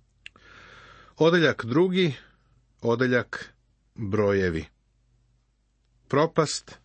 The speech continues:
i zaštita. Zemlja u centru pažnje. Psalmi od devedesetog do sto šestog. Nalazimo se na početku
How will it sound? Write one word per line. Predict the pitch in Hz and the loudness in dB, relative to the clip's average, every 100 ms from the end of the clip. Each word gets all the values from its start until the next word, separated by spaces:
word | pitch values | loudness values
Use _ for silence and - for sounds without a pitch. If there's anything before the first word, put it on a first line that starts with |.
| _ _ - | _ _ -8
i | 139 127 | -6 -2
zaštita. | 113 82 - - - 87 80 _ _ _ _ - - - - - | -2 -2 -6 -8 -8 -8 -8 _ _ _ _ -20 -20 -20 -16 -8
Zemlja | 98 135 151 151 147 131 - _ - | 0 2 2 2 0 0 -8 _ -10
u | 135 | -8
centru | 127 - 110 95 92 95 | -6 -2 0 -2 -6 -10
pažnje. | 90 101 95 98 87 - - _ _ _ _ _ _ _ _ _ _ _ _ _ _ _ - - - - - - _ _ - | -4 0 2 0 -2 -10 -20 _ _ _ _ _ _ _ _ _ _ _ _ _ _ _ -20 -20 -20 -20 -20 -20 _ _ -2
Psalmi | - 196 220 202 | 2 4 4 2
od | 143 | 2
devedesetog | 131 123 131 160 - 180 165 147 - - _ _ - | 2 4 4 2 2 0 0 -2 -6 -20 _ _ -6
do | 113 | -4
sto | - - 117 | -2 -2 0
šestog. | - 95 - - 87 - - _ _ _ _ _ _ _ _ _ _ _ _ _ _ _ _ _ - | 0 0 -2 -4 -6 -8 -20 _ _ _ _ _ _ _ _ _ _ _ _ _ _ _ _ _ -2
Nalazimo | 131 160 185 180 170 | 2 2 2 2 0
se | 156 156 | 0 0
na | 120 | -2
početku | - 101 - 131 139 - 135 | -2 -4 0 0 -2 -4 -4